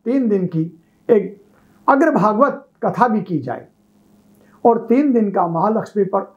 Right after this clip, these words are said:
पर्व मनाया जाए। भाई साहब से स्वीकार कर लिया और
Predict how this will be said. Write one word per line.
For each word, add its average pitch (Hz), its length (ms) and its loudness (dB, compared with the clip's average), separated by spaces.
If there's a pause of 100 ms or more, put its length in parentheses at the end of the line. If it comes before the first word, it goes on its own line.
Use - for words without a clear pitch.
(260)
पर्व 233 260 2
मनाया 170 320 2
जाए। - 260 -8 (1800)
भाई 180 160 4
साहब 180 220 0
से 185 400 0
स्वीकार 185 500 -2
कर 190 180 -6
लिया 202 360 -2 (1300)
और - 400 0